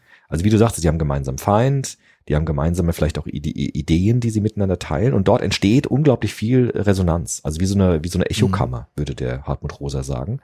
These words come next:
Speaker 1: Die kann auch gefährlich werden, weil so eine Echokammer kann sich auch selbst immer weiter verstärken und dann noch zu Gewalt führen. Das hat der Ro-, äh, Rosa ja ganz schön beschrieben. Also,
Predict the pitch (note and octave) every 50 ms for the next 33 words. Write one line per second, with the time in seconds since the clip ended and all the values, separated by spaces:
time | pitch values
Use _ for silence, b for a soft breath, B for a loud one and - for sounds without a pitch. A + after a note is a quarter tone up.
0 | B B B B B B B B - - - G#2+ G#2 A2 - - - F#2 E2 F2+
1 | A2 A#2+ - B2 A#2 A#2 C3 E3 D#3+ A2 F2 F2 E2+ E2 - - F#2 - G2+ F#2+
2 | - - G2 F#2 F#2 F2+ - F#2 E2+ F2+ - - D#2 - - F#2 F2+ - - G#2+
3 | C3+ C3+ A#2 G#2 G#2+ G#2+ - A2 - - G2 - - E2 E2 - - - C3 G#2+
4 | F#2+ F#2+ F2 F2 - - - E2 D#2+ C#2 C2+ C#2 - G3+ - - - F#2+ F2+ G#2
5 | D#3 G#3 B B B B B B B B B B B B B B - - F#2 F2+
6 | F#2+ G2 G2 G2+ F#2 G#2 G#2 - - F2+ - - G2+ F2+ G2+ A2 A2 A2+ G#2 G#2
7 | G2 F#2 G#2 G#2+ - - - - A2+ A2 G#2 G#2 - - - C3+ E3+ D#3 A#2 E2
8 | B1 C#2 D2+ D#2+ D#2 D#2 D#2